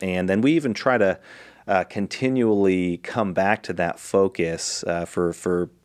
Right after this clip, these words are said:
uh, really for everyone on our team at every level. Uh, our hope is that, um, uh, everyone on our team understands their role in fulfilling the university's mission, which is helping students discover and develop their divine design,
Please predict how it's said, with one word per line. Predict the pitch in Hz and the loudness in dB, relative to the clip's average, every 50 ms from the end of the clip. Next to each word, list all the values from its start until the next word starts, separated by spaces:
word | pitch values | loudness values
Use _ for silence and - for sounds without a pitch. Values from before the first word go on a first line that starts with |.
| _ | _
uh, | 80 87 87 78 - | -6 -4 -4 -4 0
really | 92 101 107 113 101 | 2 2 4 4 2
for | 92 - 92 90 87 87 - - - - | 0 0 0 2 2 0 -2 -4 0 0
everyone | 104 117 143 143 120 98 87 85 | 2 2 2 0 0 -2 -2 -4
on | 80 | -4
our | 69 82 | -6 -6
team | - - - - - | -8 -10 -10 -8 -4
at | 85 | -2
every | 95 101 98 98 95 | 0 2 2 2 2
level. | 90 90 95 90 - - - - - _ - - - - - - - | 4 4 2 2 0 -6 -10 -12 -16 _ -20 -20 -20 -20 -20 -10 -8
Uh, | - | -6
our | 76 - 87 92 | -4 -2 -2 -2
hope | - 95 95 90 87 - | 0 0 0 0 0 -2
is | 87 80 - | -6 -6 -4
that, | - 87 85 85 85 - - - | -4 -4 -2 -4 -6 -6 -8 -10
um, | 85 85 85 85 82 85 82 85 85 - _ _ _ - - | -10 -8 -8 -8 -8 -8 -8 -10 -12 -16 _ _ _ -14 -10
uh, | - - | -8 -4
everyone | - 101 104 107 107 101 95 95 92 | -2 0 0 0 0 0 -2 -2 -2
on | 92 90 90 | -2 0 0
our | 87 87 | 0 -2
team | 85 - - 104 101 95 90 87 87 90 - - | -2 -4 -4 -2 -2 0 0 -2 -2 -4 -4 -4
understands | 95 92 92 87 - - - 92 87 85 85 85 85 85 82 - - - - - | -4 -2 -4 -4 -4 -4 -4 -4 -4 -2 -4 -4 -4 -6 -6 -8 -10 -12 -12 -4
their | 98 101 95 104 107 | -2 0 2 2 2
role | 101 98 101 90 87 85 87 | 2 2 2 4 4 2 2
in | 85 80 | -2 -4
fulfilling | - - - - - 90 85 87 87 82 82 82 80 - - - - - _ - | -8 -12 -12 -4 -2 0 0 0 -2 -2 -4 -6 -8 -12 -16 -20 -20 -20 _ -4
the | 92 | -2
university's | 90 87 85 92 110 127 - - 135 123 120 | -2 0 2 2 2 2 2 0 -2 -2 0
mission, | 131 131 131 - 156 190 185 - - | -2 -2 -2 -2 -4 -6 -6 -8 -10
which | 95 87 - - | -10 -10 -8 -8
is | 85 - | -8 -4
helping | - 90 87 - 87 | -4 -6 -4 -4 -8
students | 82 - - 90 85 82 - | -8 -4 -4 -4 -4 -4 -8
discover | - - - 87 87 85 87 | -12 -6 -4 -2 -2 -2 -4
and | 87 85 | -6 -4
develop | 85 90 87 85 - | -2 -2 -2 -2 -2
their | 90 82 | -4 -6
divine | 80 82 85 87 87 87 | -4 -4 -4 -4 -4 -4
design, | 85 85 85 101 101 113 113 98 90 95 | -6 -4 -2 0 2 2 2 0 -2 -6